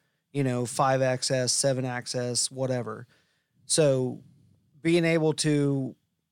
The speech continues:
be doing one thing, and then two seconds later, "Okay, we're done with that," and you can instantly change to something else. Um, it's just,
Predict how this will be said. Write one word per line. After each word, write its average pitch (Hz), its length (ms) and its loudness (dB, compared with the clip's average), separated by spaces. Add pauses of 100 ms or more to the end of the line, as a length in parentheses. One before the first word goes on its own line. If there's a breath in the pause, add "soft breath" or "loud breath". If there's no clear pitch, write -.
(960)
be 165 140 2
doing 156 420 4
one 180 220 4
thing, 135 520 0
and 135 180 -2
then 135 380 -2
two 175 260 -2
seconds 147 460 -2
later, 147 640 0 (280)
"Okay, 147 380 0
we're 139 180 0
done 151 240 2
with 139 120 -4
that," 165 380 2 (460)
and 139 340 -2
you 156 140 -4
can 147 260 -6
instantly 147 520 -2
change 156 420 -2
to 135 80 -8
something 131 360 -4
else. 139 440 -2 (800 soft breath)
Um, 120 560 -4 (1160)
it's - 200 -4
just, 135 180 0